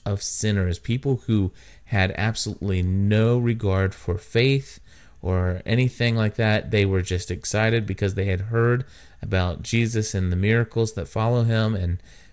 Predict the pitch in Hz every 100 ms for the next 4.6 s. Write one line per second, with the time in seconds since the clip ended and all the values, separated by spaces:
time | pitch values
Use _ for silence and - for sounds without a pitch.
0 | - 107 98 95 90 - 101 98 - 92
1 | 87 87 87 95 95 90 - 92 92 101
2 | 120 113 113 110 98 - - 107 110 110
3 | 107 110 - 110 - 110 107 110 - -
4 | - - 90 95 95